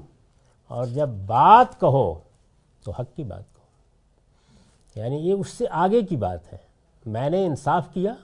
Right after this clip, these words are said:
لیکن جب دوسرے کے بارے میں یہ مجھے معلوم ہوا کہ اس کے ساتھ بے انصافی ہو رہی ہے، تو میں، جو حدیث میں جو تعبیر ہے، یہ گونگا شیطان بن گیا۔ نہیں،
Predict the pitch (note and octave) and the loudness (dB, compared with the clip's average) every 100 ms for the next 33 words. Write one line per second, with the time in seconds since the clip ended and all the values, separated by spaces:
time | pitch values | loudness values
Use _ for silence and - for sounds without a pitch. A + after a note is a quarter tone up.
0 | _ _ _ _ _ _ A2 C3 C#3 G3 | _ _ _ _ _ _ -8 -6 -4 -4
1 | D#3 E3+ C3 G#2 C#3+ D3+ - A3+ A#3+ A#3 | -4 -6 -6 -8 -8 -4 0 0 2 0
2 | D#3 C#3+ D3 B2+ A2+ D3 C3+ B2+ C3 A#2+ | 0 0 0 -2 -6 -8 -8 -6 -6 -6
3 | G#2+ D#3 G#3 D#3 C#3+ C#3 C3+ - C3+ C#3+ | -4 -2 0 0 0 -2 -8 -10 -8 -8
4 | A#2+ G#2+ B2 B2 A#2 G#2+ F#3 B2+ G#2 B2+ | -6 -6 -6 -6 -8 -8 -6 -6 -4 -2
5 | G#3 A3 E3+ G#3+ - _ _ _ - A#2+ | 0 2 0 -2 -8 _ _ _ -8 -4
6 | C3+ G3 C4 _ _ _ _ _ - A#2 | -2 -2 -6 _ _ _ _ _ -16 -10
7 | G#2 G2+ C3 E3 - D#3 D3+ C3 A2 D3 | -8 -6 -6 -6 -6 -6 -6 -6 -6 -4
8 | F3 G3+ A3+ D3 E3 E3+ C3+ C3 B2+ B2+ | -4 -2 -2 -2 -2 -2 -2 -4 -6 -8
9 | F2+ F#2 G2 A2+ _ _ _ _ _ _ | -10 -14 -18 -20 _ _ _ _ _ _
10 | _ _ - F#3+ F#3+ | _ _ -16 -8 -6